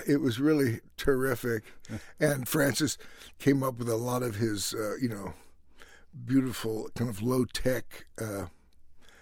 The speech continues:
Speaker 1: you know, special effects, you know,
Speaker 2: Yeah.
Speaker 1: that are so,
Speaker 2: Yeah,
Speaker 1: he's so
Speaker 2: some great
Speaker 1: great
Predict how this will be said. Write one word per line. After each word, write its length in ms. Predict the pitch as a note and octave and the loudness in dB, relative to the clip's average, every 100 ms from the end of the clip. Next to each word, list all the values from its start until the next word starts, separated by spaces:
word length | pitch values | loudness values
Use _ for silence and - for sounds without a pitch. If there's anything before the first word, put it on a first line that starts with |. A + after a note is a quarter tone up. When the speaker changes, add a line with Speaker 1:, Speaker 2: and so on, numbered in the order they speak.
| - - - - - - | -20 -20 -20 -20 -18 -8
Speaker 1:
you 120 | B2+ | -4
know, 140 | G#2 G2 | -4 -6
special 480 | - C3+ A2+ B2+ | -2 0 2 0
effects, 540 | G2+ - C3 A#2+ - - | -2 0 0 0 -2 -2
you 120 | A#2+ | -2
know, 200 | A2 G#2 | -2 -2
Speaker 2:
Yeah. 240 | A2+ A#2 A2+ | 0 0 0
Speaker 1:
that 120 | G#2+ | -2
are 100 | G2+ | -2
so, 180 | - G#2 | -2 -2
Speaker 2:
Yeah, 160 | G#2+ | 0
Speaker 1:
he's 100 | A2+ - | 0 2
so 100 | C3 | 0
Speaker 2:
some 100 | G2+ | 2
great 300 | A2 A2+ | 2 2
Speaker 1:
great 40 | A2 | 2